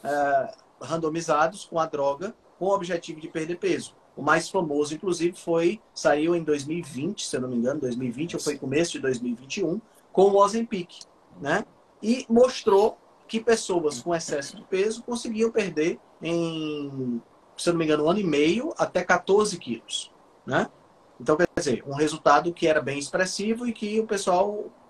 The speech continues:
levou isso aí pra poder começar a fazer a venda do, do, do Ozempic com esse objetivo. Aqui no Brasil, o Ozempic, como o Adri Wagner falou aí, tá vendendo feito água,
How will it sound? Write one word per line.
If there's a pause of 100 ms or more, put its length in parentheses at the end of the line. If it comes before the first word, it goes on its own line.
(520)
levou
isso
aí
pra
poder
começar (240)
a
fazer
a
venda
do,
do, (180)
do
Ozempic
com
esse
objetivo. (400)
Aqui
no
Brasil,
o
Ozempic, (100)
como
o
Adri
Wagner
falou
aí, (380)
tá
vendendo
feito
água,